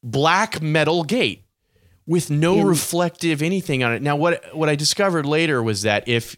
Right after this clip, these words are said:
Speaker 1: if the gate had been closed, that there was a huge two inch l-, tall strip
Speaker 2: Okay.
Speaker 1: of reflective tape, but it w-, they hadn't wrapped it around the end.
Speaker 2: So what happened? Your car got smashed
Speaker 1: I slammed on the
Speaker 2: by the
Speaker 1: brakes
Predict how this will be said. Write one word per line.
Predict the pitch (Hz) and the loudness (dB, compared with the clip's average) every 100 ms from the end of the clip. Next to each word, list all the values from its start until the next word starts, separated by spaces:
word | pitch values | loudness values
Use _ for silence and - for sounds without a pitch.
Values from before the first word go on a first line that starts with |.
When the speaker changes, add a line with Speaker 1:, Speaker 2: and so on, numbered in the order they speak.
| _ | _
Speaker 1:
if | 120 107 - | -8 -8 -14
the | 101 98 | -14 -4
gate | 107 110 | 0 0
had | 107 | 0
been | 95 90 | -2 -4
closed, | - 151 120 87 76 95 - - _ _ _ _ _ _ _ _ _ _ _ _ - | -4 0 0 0 -4 -8 -10 -14 _ _ _ _ _ _ _ _ _ _ _ _ -6
that | 113 127 127 | 0 0 2
there | 147 | 2
was | 156 156 | 2 0
a | 185 | -2
huge | - 233 277 156 - | -2 -2 0 -2 0
two | - 220 214 | 0 0 2
inch | 202 190 - | 0 0 -2
l-, | 151 147 160 156 151 156 131 | -6 -10 -12 -12 -12 -10 -2
tall | 156 165 165 165 | 0 2 4 2
strip | 143 - 160 170 | 2 2 2 2
Speaker 2:
Okay. | 139 | 2
Speaker 1:
of | 117 | 0
reflective | 117 135 120 110 | 0 0 -2 -2
tape, | 156 127 | -2 -2
but | 127 | -2
it | 127 | -4
w-, | 131 147 | -6 -2
they | 135 127 | 0 2
hadn't | 143 151 123 | 0 0 0
wrapped | 127 127 127 | 2 2 0
it | |
around | 110 104 104 101 | 2 2 2 0
the | 98 107 | -2 -2
end. | 113 73 - - _ _ _ _ - | -2 -4 -12 -20 _ _ _ _ -8
Speaker 2:
So | - 247 240 226 _ _ _ _ _ _ | 0 4 4 2 _ _ _ _ _ _
what | 185 226 - | 2 2 2
happened? | - 220 - 165 160 - | 0 -2 0 -2 -2 -2
Your | 196 | -2
car | - 214 220 | 2 4 4
got | 220 165 - | 2 0 -2
smashed | - - 180 208 170 247 - - | -8 -4 -4 -4 -4 -6 -4 0
Speaker 1:
I | 175 | 0
slammed | 151 - 175 175 226 254 | 2 2 2 2 4 2
on | 240 | 2
the | 180 | 2
Speaker 2:
by | |
the | 175 | 4
Speaker 1:
brakes | 233 156 143 - | 4 2 0 -2